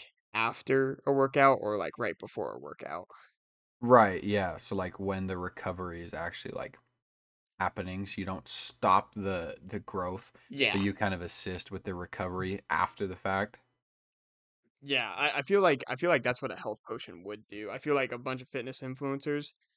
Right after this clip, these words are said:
Speaker 1: they'd be coming out and they'd be like, "This is why you shouldn't be drinking health potions after your workout. They are killing your gains."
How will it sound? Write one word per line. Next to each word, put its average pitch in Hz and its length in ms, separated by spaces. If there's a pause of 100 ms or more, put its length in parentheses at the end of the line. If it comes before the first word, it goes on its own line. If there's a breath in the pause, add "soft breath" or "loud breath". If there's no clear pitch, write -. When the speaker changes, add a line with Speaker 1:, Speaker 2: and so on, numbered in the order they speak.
(260)
Speaker 1:
they'd 143 140
be 135 100
coming 131 280
out 127 100
and 131 100
they'd 131 120
be 131 100
like, 120 200 (280 loud breath)
"This 302 240
is 202 140
why 214 300
you 196 200
shouldn't 233 560
be 233 100
drinking 190 500
health 160 420
potions 127 600
after 120 360
your 143 200
workout. 123 760 (180 loud breath)
They 247 160
are 190 100
killing 226 480
your 180 200
gains." 127 840